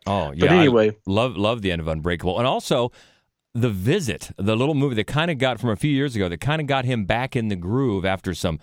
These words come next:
Speaker 1: horrible disappointments. A little movie called The Visit about some kids that go to, uh, visit their grandparents. That one has one, uh, a, a twist. We're not gonna give away 'cause it's not on the list, but,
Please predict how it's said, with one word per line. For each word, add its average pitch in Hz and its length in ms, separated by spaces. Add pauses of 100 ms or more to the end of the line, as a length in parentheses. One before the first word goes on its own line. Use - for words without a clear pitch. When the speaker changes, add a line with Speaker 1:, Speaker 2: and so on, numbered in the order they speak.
(360)
Speaker 1:
horrible 151 720
disappointments. 82 720 (320)
A 104 80
little 143 200
movie 135 520
called 117 260
The 92 100
Visit 90 460
about 92 260
some 85 160
kids 131 360
that 92 120
go 101 220
to, 98 80
uh, 78 320
visit 95 400
their 92 140
grandparents. 90 720 (400)
That 117 340
one 117 180
has 98 320
one, 85 440
uh, 82 400
a, 76 60
a 85 60
twist. 85 400
We're 135 60
not 135 160
gonna 101 120
give 90 140
away 87 280
'cause 92 100
it's 82 140
not 87 120
on 85 80
the 80 60
list, 87 260
but, 82 160